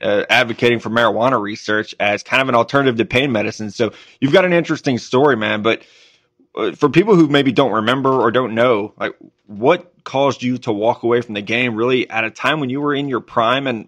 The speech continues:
at a position left tackle where guys are making a lot of money?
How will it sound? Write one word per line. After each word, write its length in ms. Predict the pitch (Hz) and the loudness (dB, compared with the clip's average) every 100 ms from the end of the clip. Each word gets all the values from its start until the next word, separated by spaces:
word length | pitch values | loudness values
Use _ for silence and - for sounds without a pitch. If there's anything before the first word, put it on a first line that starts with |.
| - | -4
at 140 | 127 | -2
a 40 | 123 | -2
position 400 | 107 131 151 120 | -2 -2 0 0
left 200 | 113 - | 0 0
tackle 340 | 127 147 123 | -2 0 -2
where 280 | 110 117 104 | -2 -2 -4
guys 320 | 98 120 135 | -4 -4 -4
are 40 | 117 | -4
making 240 | 131 120 | -4 -2
a 40 | |
lot 160 | 113 113 | 0 0
of 40 | |
money? 300 | 104 131 - | -2 -10 -12